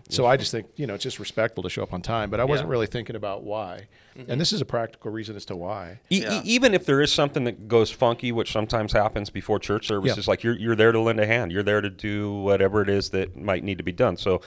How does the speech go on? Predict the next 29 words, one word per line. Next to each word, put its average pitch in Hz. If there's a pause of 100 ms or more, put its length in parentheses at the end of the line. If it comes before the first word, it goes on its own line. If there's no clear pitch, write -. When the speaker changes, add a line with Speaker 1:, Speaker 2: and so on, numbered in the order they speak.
Speaker 3:
Right. -
Speaker 2:
it's -
Speaker 1:
Right. 190
Speaker 2:
an -
opportunity 120
to 87
serve, 107
but 110 (480)
that 98
opportunity 101
to 80
greet 80 (340)
is, 82 (300)
is, -
like, 82
a 76
big 73
deal. - (360)
Speaker 3:
Yeah. 104 (140)
Speaker 2:
Yeah. - (1160)
Speaker 1:
Yeah, 123
I, 120
I -
just 110
wish, 110
um, 98 (460)
m-, 120
more 104
people 98